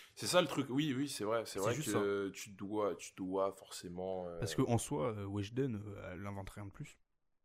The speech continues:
Speaker 2: C'est juste, euh,
Speaker 1: Non,
Speaker 2: elle,
Speaker 1: c'est,
Speaker 2: elle a,
Speaker 1: en
Speaker 2: elle arrive avec son côté, avec sa, sa,
Speaker 1: Non, en vrai, c'est, c'est
Speaker 2: sa
Speaker 1: un,
Speaker 2: personnalité, c'est
Speaker 1: c'est,
Speaker 2: tout.
Speaker 1: c'est un caillou dans la mare, en vrai, j'ai envie de te dire.
Speaker 2: C'est
Speaker 1: C'est
Speaker 2: tout.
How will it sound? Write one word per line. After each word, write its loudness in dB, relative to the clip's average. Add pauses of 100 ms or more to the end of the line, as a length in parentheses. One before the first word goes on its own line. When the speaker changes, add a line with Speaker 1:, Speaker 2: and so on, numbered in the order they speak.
(200)
Speaker 2:
C'est -16
juste, -4
euh, -2
Speaker 1:
Non, -2
Speaker 2:
elle, -2
Speaker 1:
c'est, -2
Speaker 2:
elle 2
a, 4
Speaker 1:
en -6 (100)
Speaker 2:
elle 0
arrive 4
avec -2
son -10
côté, -10
avec -6
sa, -12 (160)
sa, -10
Speaker 1:
Non, 2
en 4
vrai, 0
c'est, 2
c'est 0
Speaker 2:
sa 2
Speaker 1:
un, 2
Speaker 2:
personnalité, -4
c'est -6
Speaker 1:
c'est, -6
Speaker 2:
tout. -2
Speaker 1:
c'est -6
un -6
caillou 0
dans 0
la 0
mare, 4
en 2
vrai, 0
j'ai -8
envie -6
de -18
te -4
dire. 0 (760)
Speaker 2:
C'est -14
Speaker 1:
C'est 0
Speaker 2:
tout. 2